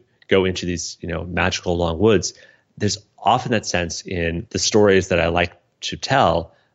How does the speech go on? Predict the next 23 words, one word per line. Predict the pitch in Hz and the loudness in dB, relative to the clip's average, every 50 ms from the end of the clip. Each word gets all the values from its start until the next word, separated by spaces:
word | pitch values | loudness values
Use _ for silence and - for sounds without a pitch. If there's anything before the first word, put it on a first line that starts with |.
| _ - | _ -2
that | 92 98 | 0 2
are | 92 95 | 2 2
about | 90 - 90 90 98 90 - - _ - - 98 | 0 0 0 0 0 0 -2 -8 _ -16 -16 -16
a | |
kid | 92 - - - 107 104 | -14 -12 -4 -2 0 2
on | 101 95 92 | 2 0 0
a | 90 | -4
journey | 87 - - 92 92 87 85 82 82 | -4 -4 -4 -4 -2 -2 -2 -2 -2
or | 82 82 82 | -2 -2 -2
a | 82 | -4
person | - _ - - 120 117 - - 101 | -8 _ -6 -4 -4 -2 -2 -2 -2
on | 90 87 87 | 0 0 -2
a | 87 | -2
journey | 85 - 90 85 85 82 82 82 - _ _ _ _ _ _ _ | -2 0 0 0 0 0 -2 -4 -6 _ _ _ _ _ _ _
into | _ 110 104 107 107 - - 104 | _ 2 2 4 4 4 4 4
a | 92 | 4
world | 82 80 90 90 87 82 | 4 4 4 4 4 2
that | 85 82 | 0 -2
he's | 87 82 - - | -2 -4 -2 -2
not | 92 92 - - - - 87 | -2 -2 -2 -2 -6 -6 -4
really | 104 104 104 110 98 90 | -2 0 2 2 2 0
ready | 80 82 90 87 87 82 | -2 -2 -2 0 0 0
to | - - - 87 87 87 87 87 | -2 -2 0 2 2 2 2 0